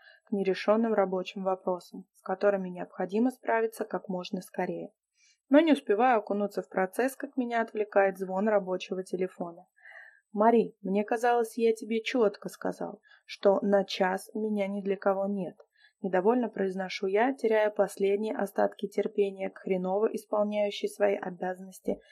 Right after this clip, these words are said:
секретарше. Мне кажется, в этом здании вообще не осталось ни одного толкового работника. Куда смотрел отец? Уволю всех чертям. «Я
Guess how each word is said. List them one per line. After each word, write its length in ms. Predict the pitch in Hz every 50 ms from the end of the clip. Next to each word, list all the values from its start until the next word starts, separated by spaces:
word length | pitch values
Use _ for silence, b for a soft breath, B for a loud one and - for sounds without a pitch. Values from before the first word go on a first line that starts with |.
| b b b
секретарше. 840 | - - 202 - - 202 208 202 - 175 165 - - - - 196 - _ _ b b b b b b b b -
Мне 300 | 214 214 233 240 240 233
кажется, 540 | - - 233 220 220 226 220 - - 214
в 60 | 202 202
этом 300 | 208 202 - 202 196 196
здании 420 | 185 185 220 226 233 226 220 208
вообще 420 | 196 214 220 - - - - 254 226
не 160 | 202 185 180
осталось 560 | 180 - - - 180 180 175 170 170 - -
ни 100 | - 185
одного 440 | 180 180 175 180 175 175 175 185 196
толкового 600 | 202 - 220 214 202 - - 180 175 175 175 185
работника. 640 | 180 180 175 170 170 175 170 - - 180 180 - - - b b b b b b
Куда 240 | _ - 196 208 254 269
смотрел 460 | - - 302 294 294 294 294 294 302
отец? 420 | 294 294 294 - 220 190 180 - - b b b b b b b b b b _ _
Уволю 500 | - 208 196 185 185 185 190 185 175 170
всех 340 | 165 - - - 185 - -
чертям. 600 | - - - 185 - - - - 180 175 170 170 _ _ _ _ _ _ _ _ _ _ _ _ _ _ _ _ _ _ _ _ _ _ _ _ _ _ _ _ _
«Я 200 | - 202 220 226